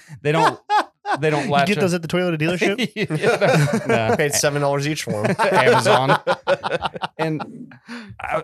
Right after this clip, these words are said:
Speaker 1: I thought it was the Morphlite 'cause it wouldn't latch onto the valve stem. So, well, this thing's a piece of junk. So I took it out to my personal truck. Not a, not an issue.
Speaker 2: Uh,
Speaker 1: So, but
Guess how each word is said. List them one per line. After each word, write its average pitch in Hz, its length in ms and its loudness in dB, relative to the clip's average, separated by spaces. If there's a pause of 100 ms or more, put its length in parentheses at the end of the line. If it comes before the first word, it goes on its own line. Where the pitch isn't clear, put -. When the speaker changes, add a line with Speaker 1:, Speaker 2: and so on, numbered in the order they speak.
Speaker 1:
I 156 120 -2
thought 180 220 -2
it 147 80 0
was 131 160 -4
the 120 100 -8
Morphlite 113 600 -6
'cause 131 140 -6
it 123 80 -6
wouldn't 131 240 -4
latch 120 240 -2
onto 120 160 -2
the 101 60 -8
valve 127 240 0
stem. 95 260 -6
So, 92 300 -8 (200)
well, 110 220 -20
this - 220 -16 (260)
thing's 92 200 -14
a - 20 -20
piece 104 240 -14
of 107 60 -18
junk. 143 280 -8
So 107 80 -8
I 101 60 -6
took 123 160 -6
it 120 40 -4
out 117 140 0
to 113 60 -14
my 104 100 -6
personal 120 380 -10
truck. 104 300 -8 (500)
Not 113 180 -4
a, 107 160 -12
not 113 140 -6
an 101 100 -6
issue. - 300 -12
Speaker 2:
Uh, 139 640 -8
Speaker 1:
So, 160 220 -8 (140)
but 127 280 -4